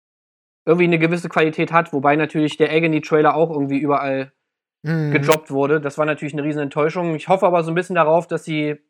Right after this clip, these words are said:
Speaker 1: sich angeguckt haben, was aus dem Spiel wird und sich dann halt gesagt haben, ja, okay, das ist es wert, sozusagen, das hier zu zeigen.
Speaker 2: Mhm.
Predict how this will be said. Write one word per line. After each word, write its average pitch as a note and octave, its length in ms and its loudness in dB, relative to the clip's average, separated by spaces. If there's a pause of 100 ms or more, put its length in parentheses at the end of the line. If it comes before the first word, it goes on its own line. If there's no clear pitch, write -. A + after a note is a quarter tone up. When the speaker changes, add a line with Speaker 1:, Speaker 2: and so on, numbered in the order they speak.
(140)
Speaker 1:
sich D#3+ 240 -6
angeguckt F3 440 -4
haben, D#3 160 2
was D#3 120 0
aus D#3+ 120 -4
dem D#3 120 -4
Spiel D3+ 280 -8
wird E3 220 0
und D3 140 -6
sich D3 160 -10
dann D3 160 -6
halt D3 200 -4
gesagt C#3+ 320 -4
haben, C#3+ 180 -4
ja, C#3 140 -4
okay, C#3+ 400 -4 (560)
das D3 160 -8
ist D3 100 -10
es C#3 160 -10
wert, D3+ 240 2
sozusagen, C3 420 -6
das B2+ 120 -10
hier B2+ 100 -10
zu C3 100 -18
zeigen. B2 380 -10 (240)
Speaker 2:
Mhm. D3+ 380 -4